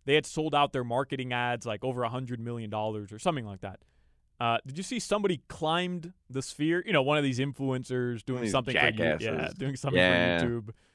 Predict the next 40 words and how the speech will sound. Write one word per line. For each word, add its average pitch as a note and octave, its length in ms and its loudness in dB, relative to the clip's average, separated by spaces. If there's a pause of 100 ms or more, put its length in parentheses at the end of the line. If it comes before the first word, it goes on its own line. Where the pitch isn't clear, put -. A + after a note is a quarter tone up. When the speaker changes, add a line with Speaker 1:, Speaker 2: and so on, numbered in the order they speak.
(400)
Speaker 1:
Uh, A#2+ 40 -2
Speaker 2:
Yeah. A2+ 340 2 (300)
Speaker 1:
he E3 140 -4 (100)
climbed F#3 500 2
the D3+ 80 4
Sphere, C3 640 -2 (800)
got D3+ 260 10
all F3+ 260 10
the E3+ 100 2
way D#3+ 240 4
to D#3+ 200 -2
the B2 100 -6
top. G2 360 -4 (1500)
Speaker 2:
Did C3+ 120 10
a B2+ 60 12
hundred D3 340 6
thousand B2+ 280 10
dollars G#2 240 10
worth F#2+ 180 2
of F2 80 -4
damage. D#2 360 2 (1300)
Speaker 1:
He C#3+ 60 -2
Speaker 2:
Read A2+ 120 8
that F3 180 10
Speaker 1:
did? - 40 -2
Speaker 2:
today. D#2 240 0 (600)
Did A#2 120 6
a G2+ 80 12
hundred C#3+ 400 4
thousand B2+ 260 10
dollars A#2 200 10
worth D3 120 6
of E3+ 60 2
damage A#3+ 280 8
'cause A3+ 120 4
he's, G#3+ 200 -4
he's G3 160 -2
walking B3 420 8
on B3+ 140 8
lights. C4+ 720 4